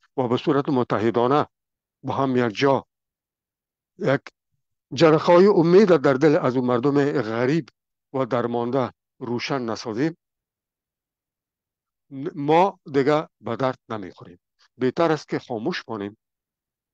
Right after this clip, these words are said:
و بهتر است که نه از دموکراسی، نه از آزادی و نه صلح خواهی حرف بزنیم. امروز دو چیز متاسفانه مورد شعار است، یکی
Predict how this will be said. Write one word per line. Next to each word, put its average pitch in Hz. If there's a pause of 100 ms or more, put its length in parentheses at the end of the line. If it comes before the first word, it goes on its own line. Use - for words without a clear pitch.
(360)
و 127
بهتر 147
است 156
که 143
نه 143
از 139
دموکراسی، 127 (220)
نه 135
از 131
آزادی 113
و 131
نه 120
صلح 143
خواهی 131 (240)
حرف -
بزنیم. 87 (300)
امروز 156
دو 170
چیز 180
متاسفانه 123
مورد 113
شعار 120
است، - (280)
یکی 139